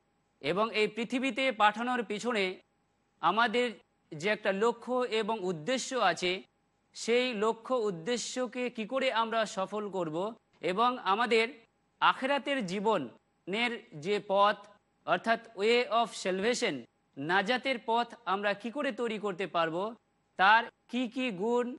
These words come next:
এবং বৈশিষ্ট্য আমাদের থাকতে হবে, তবেই আমরা আল্লাহকে খুশি করতে পারব এবং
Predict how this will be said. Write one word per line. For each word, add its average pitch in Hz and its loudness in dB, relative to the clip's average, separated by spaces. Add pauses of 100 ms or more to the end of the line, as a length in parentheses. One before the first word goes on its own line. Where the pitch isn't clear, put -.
(120)
এবং 202 0
বৈশিষ্ট্য 220 -2
আমাদের 202 -2
থাকতে 175 -4
হবে, 170 -2 (300)
তবেই 240 0
আমরা 214 2
আল্লাহকে 220 0
খুশি 190 -8
করতে 196 -4
পারব 170 0 (320)
এবং 233 0